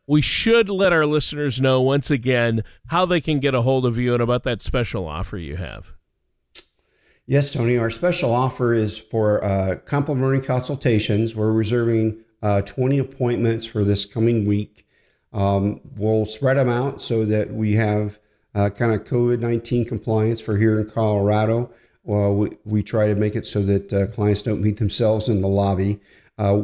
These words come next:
Speaker 2: we also make sure that we clean before, between clients and do all those kind of things and follow all the, the guidelines, right?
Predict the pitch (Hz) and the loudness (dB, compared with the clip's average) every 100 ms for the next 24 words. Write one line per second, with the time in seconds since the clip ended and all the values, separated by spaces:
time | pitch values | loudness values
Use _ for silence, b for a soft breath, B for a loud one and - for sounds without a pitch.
0 | 95 107 110 113 117 - 110 107 107 107 | -2 -2 0 0 0 0 0 2 0 -4
1 | - - 107 104 - 104 98 98 98 101 | -10 -2 0 0 -2 -2 0 0 0 0
2 | 101 95 - 117 113 113 113 107 101 110 | 0 -2 -8 -2 0 2 0 -2 -4 0
3 | 107 107 107 - - 107 107 107 104 - | 0 0 -4 -6 -2 0 2 0 -2 -4
4 | 107 101 101 101 - 98 98 104 104 101 | -2 0 2 0 -2 -2 0 0 2 2
5 | 101 95 - 101 98 104 104 101 92 87 | 0 -2 -2 -2 -2 0 0 0 -2 -4
6 | 98 101 98 95 95 90 90 b b b | -2 0 2 0 -2 -2 -4 b b b
7 | b - 98 110 117 110 101 85 80 - | b -6 -2 0 0 2 0 -2 -6 -8
8 | 98 95 101 - | -4 0 2 0